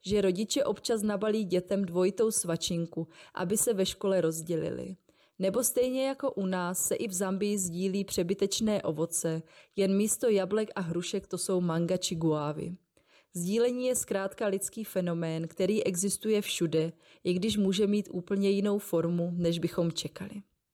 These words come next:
Autorka vystudovala environmentální studia a sociální antropologii v Brně, nyní žije v Zambii. Sledovat ji můžete na Facebooku, kde ukazuje normální Afriku a věnuje se pestrým vztahům. Kontakt:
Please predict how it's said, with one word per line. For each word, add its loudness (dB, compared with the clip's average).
Autorka 0
vystudovala 0
environmentální -2
studia -2
a -6
sociální -2
antropologii 0
v -2
Brně, 0
nyní 4
žije 2
v -6
Zambii. -2
Sledovat 0
ji -2
můžete 0
na 0
Facebooku, -4
kde 0
ukazuje 2
normální 0
Afriku -4
a -4
věnuje 0
se 0
pestrým 0
vztahům. -4
Kontakt: -2